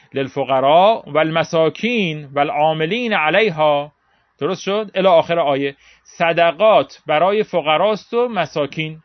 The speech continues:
اینجا فقرا و مساکین دو تا هستن یا یکی هستن؟ اگر دو تا حساب کردیم، اینا رو مرادف نگرفتیم، درست شد؟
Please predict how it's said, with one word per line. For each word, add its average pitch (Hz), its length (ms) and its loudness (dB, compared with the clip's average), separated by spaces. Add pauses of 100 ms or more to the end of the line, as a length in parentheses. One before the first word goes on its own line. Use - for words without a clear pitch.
(140)
اینجا 190 200 -6
فقرا 180 380 0
و 175 40 -2
مساکین 170 460 -6
دو 233 140 -6
تا 254 160 -2
هستن 247 200 -6
یا 262 140 -4
یکی 285 160 -4
هستن؟ 170 420 -8 (1600)
اگر 202 300 0
دو 214 240 -2
تا 247 100 0
حساب 233 360 0
کردیم، 214 320 -2
اینا 190 140 -2
رو 214 60 -2
مرادف 175 420 -2
نگرفتیم، 208 1080 -6 (340)
درست 165 200 -4
شد؟ 170 240 -6